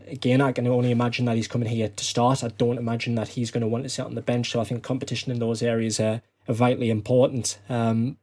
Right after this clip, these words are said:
but I, I still would like to see another striker come in. Um, again, obviously, I can't imagine Will Grigg is gonna be going anywhere due to wages.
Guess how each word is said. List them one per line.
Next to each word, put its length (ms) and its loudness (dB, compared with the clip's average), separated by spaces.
but 240 4
I, 260 6
I 140 0
still 320 4
would 160 4
like 160 2
to 80 -4
see 160 0
another 220 -2
striker 340 -4
come 240 -4
in. 220 -6
Um, 500 -4
again, 300 -2
obviously, 500 0
I 80 -10
can't 320 -4
imagine 380 -6
Will 180 0
Grigg 240 2
is 100 -4
gonna 160 -2
be 80 -4
going 240 2
anywhere 460 4
due 160 -4
to 80 -6
wages. 560 2